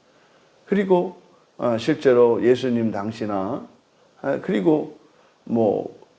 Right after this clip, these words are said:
초대교회 역사 속에서 보면은 그렇게 기독교인, 예수님을 믿는 그 기독교인들에 대한 박해가 계속돼 왔었죠, 사실상.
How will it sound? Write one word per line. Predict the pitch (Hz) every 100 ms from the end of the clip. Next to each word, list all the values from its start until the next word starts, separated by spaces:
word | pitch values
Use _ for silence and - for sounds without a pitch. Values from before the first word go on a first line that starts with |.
| _ _
초대교회 | - 175 160 151 139 123 98 -
역사 | 117 117 113
속에서 | 113 110 107 104
보면은 | 101 101 98 123 208 247 - _
그렇게 | - - -
기독교인, | - 135 160 156 113 76 78
예수님을 | 113 139 143 151 143 143 139
믿는 | 123 123 131 127
그 | 131
기독교인들에 | 127 110 117 - 117 110 107 104 107
대한 | 98 107 107
박해가 | - - 101 92 131 -
계속돼 | - - - - 156 170
왔었죠, | 180 117 117 113 - 123
사실상. | 98 90 - 90